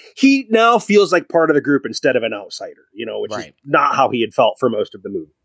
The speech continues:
Speaker 2: The sound of the zombies outside is still disturbing them. Fran says, "What are they? Like, where did they come from?" All the, all the, the reporters' questions.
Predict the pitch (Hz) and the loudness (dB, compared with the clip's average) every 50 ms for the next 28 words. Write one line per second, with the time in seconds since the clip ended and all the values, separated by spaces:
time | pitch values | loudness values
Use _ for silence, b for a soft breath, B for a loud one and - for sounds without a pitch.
0 | _ _ _ - 160 156 - - 185 196 233 254 247 202 190 147 151 139 139 151 | _ _ _ -10 -8 -6 -2 0 0 0 2 0 2 2 2 2 2 0 0 0
1 | 151 147 143 139 147 131 135 - - 131 120 123 127 120 117 - - 139 131 127 | 0 -2 -2 0 0 0 0 0 -2 -2 -2 -2 -2 -2 -4 -4 -2 -2 -4 -4
2 | 113 107 - - 151 156 160 151 151 151 147 143 143 143 143 139 135 135 131 - | -4 -6 -4 0 2 2 2 2 2 0 0 0 0 2 0 0 -2 -4 -6 -10
3 | _ - - - 175 185 185 180 170 165 - - 156 135 120 107 104 107 104 - | _ -16 -8 -2 0 2 2 2 0 -2 0 2 2 2 2 0 -4 -4 -4 -4
4 | - - - - - 110 113 131 139 139 127 120 120 113 107 101 95 92 98 107 | -4 -4 -6 -10 -16 -8 -2 0 2 4 4 4 2 0 0 -2 -4 -4 -4 -6
5 | 131 - - - _ _ _ - 107 107 107 95 101 110 113 110 110 104 104 101 | -6 -8 -18 -20 _ _ _ -8 -6 -6 -4 -2 -2 0 0 0 0 0 -2 -2
6 | - 107 98 95 92 - 92 90 90 95 92 107 - - - 104 107 107 110 107 | 0 -2 -2 -2 -2 -4 -4 -4 -4 -6 -8 -10 -10 -4 0 2 4 4 4 4
7 | 104 98 - 156 165 151 117 117 107 - - - 113 107 101 - - 113 101 90 | 4 4 4 4 4 4 2 0 -2 -2 -2 -2 -2 -2 0 0 2 0 0 0
8 | 92 92 - - - 76 90 - - 71 87 101 139 - - - | -2 -6 -6 -6 -6 -6 -4 -4 -4 -4 -2 -2 -2 -2 -2 -4